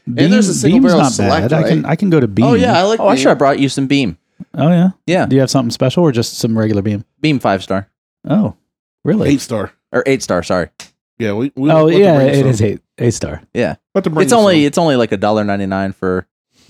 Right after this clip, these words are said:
Speaker 1: That's the stuff that you bought.
Speaker 4: <laughs>
Speaker 1: That, that's what I thought this was going to be.
Speaker 4: No.
Speaker 1: Was
Speaker 3: No,
Speaker 1: that
Speaker 3: it's
Speaker 1: shit.
Speaker 3: not that.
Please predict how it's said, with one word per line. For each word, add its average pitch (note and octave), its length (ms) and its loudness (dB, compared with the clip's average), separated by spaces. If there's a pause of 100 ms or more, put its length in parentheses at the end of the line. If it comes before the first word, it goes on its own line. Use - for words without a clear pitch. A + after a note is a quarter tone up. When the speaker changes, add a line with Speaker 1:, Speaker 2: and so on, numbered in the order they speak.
(220)
Speaker 1:
That's D#3+ 380 -2
the E3+ 100 2
stuff - 260 0
that D#3 100 2
you D3 180 2
bought. D3 240 2
Speaker 4:
<laughs> A3 40 4
Speaker 1:
That, G3 300 4
that's A3 440 2
what G3+ 120 4
I F3+ 100 2
thought E3+ 300 2
this E3+ 160 2
was D3 120 4
going C#3+ 260 2
to A#2 80 2
be. A2+ 400 0 (140)
Speaker 4:
No. C3+ 400 0
Speaker 1:
Was C3+ 120 4
Speaker 3:
No, A2+ 60 4
Speaker 1:
that C#3+ 120 2
Speaker 3:
it's B2 100 -2
Speaker 1:
shit. A#2+ 260 2
Speaker 3:
not G#2 200 -2
that. F2 260 -4